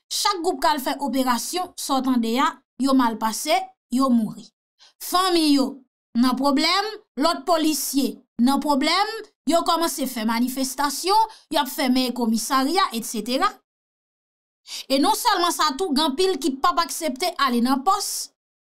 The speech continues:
gen pil ki pral antre an rebelyon, san koute yon pakèt lòt, nèg politik pral trene yo nan liy, tonbe fè manifestasyon, kraze, brize, voup, yo vin transfòme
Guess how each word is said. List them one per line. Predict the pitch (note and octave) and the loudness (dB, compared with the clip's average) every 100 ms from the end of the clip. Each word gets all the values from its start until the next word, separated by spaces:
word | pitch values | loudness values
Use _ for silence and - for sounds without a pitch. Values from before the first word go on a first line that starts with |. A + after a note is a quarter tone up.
| _ _ | _ _
gen | - F4+ F4 | 0 0 2
pil | G#4 G4 | 0 2
ki | D#4+ | 0
pral | E4 D#4 | 2 2
antre | D4 A#3 B3+ C4 | 0 0 -2 -2
an | A3 | -2
rebelyon, | A3 A3+ D#4 E4+ G#4+ G#4 _ _ - | -2 0 2 2 0 -4 _ _ -10
san | - G#4+ G#4+ | -2 -2 2
koute | G4+ G4 G#4 | 0 2 0
yon | E4 E4 | 2 2
pakèt | - F4+ E4+ C4+ D#4+ | 0 0 -2 -2 0
lòt, | F#4 G4 - _ A3+ | 0 0 -10 _ 2
nèg | A#3+ C#4+ D4 | 4 4 0
politik | F#4+ F4 C#4+ C4+ - - - | 2 2 2 -2 -6 -8 -4
pral | C#4+ C#4+ C#4 | 0 0 0
trene | D#4 E4 E4 C#4+ | 0 0 2 2
yo | C#4 | 4
nan | C#4+ D#4 | 4 2
liy, | E4+ G#4 A4 - - _ | 0 -2 -6 -12 -20 _
tonbe | D#4+ F4+ | 0 0
fè | F4+ D#4+ | 2 0
manifestasyon, | D4+ D4 C4+ D4 - D4+ C#4+ E4+ C#4 | 2 2 0 -2 0 -2 0 -4 -2
kraze, | C#4 C4 A#3+ | 0 0 2
brize, | B3+ D4+ D#4 F4+ - _ | 2 2 2 0 -2 _
voup, | G3 C4+ D#4 - | -2 0 0 -2
yo | B3 | 0
vin | C4 D4 | 4 4
transfòme | D4 D4+ C#4+ - C#4 C#4 E4 | 2 0 -2 0 2 4 2